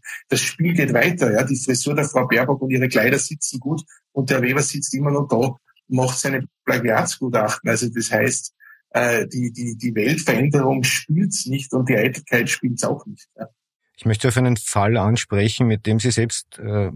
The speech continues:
Speaker 2: sehr offen umgegangen sind. Sie thematisieren das auch in Ihrem Buch. Das ist der Fall Matthias Graf. Das ist ein deutscher Rechtsmediziner, ein sehr angesehener deutscher Rechtsmediziner.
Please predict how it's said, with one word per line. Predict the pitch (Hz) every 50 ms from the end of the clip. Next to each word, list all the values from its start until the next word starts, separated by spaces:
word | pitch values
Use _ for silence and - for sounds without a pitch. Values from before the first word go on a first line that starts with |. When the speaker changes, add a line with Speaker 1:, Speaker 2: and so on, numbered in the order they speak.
| - 71
Speaker 2:
sehr | 80 - - 107 82
offen | 107 107 - 120 104
umgegangen | 110 110 117 117 113 104 127 113 110 117 123
sind. | 113 - - 120 139 -
Sie | - 117
thematisieren | 107 117 110 110 101 - 107 104 - 117 117 120
das | 104 107 -
auch | 95 101 - -
in | 113 104
Ihrem | 104 101 101 104
Buch. | - 95 101 135 143 -
Das | - 110 107
ist | 107 - -
der | 104
Fall | - 95 95
Matthias | 95 107 107 - 104 104 95 - - - -
Graf. | - - 90 82 76 - 71 80 101 143 143 - - -
Das | 95 -
ist | 104 98 - - - -
ein | 98 95 92 95 90 - - - - - - - - - - - _ _ -
deutscher | 87 80 82 101 - - 110 101 95 92 - _ -
Rechtsmediziner, | 92 82 80 80 82 98 - - - 123 107 113 110 - - 113 107
ein | 107 104
sehr | - 107 80
angesehener | 76 95 107 104 - - 98 98 95
deutscher | - 90 90 - - 98 76
Rechtsmediziner. | - 92 - - - 110 104 110 107 - 117 120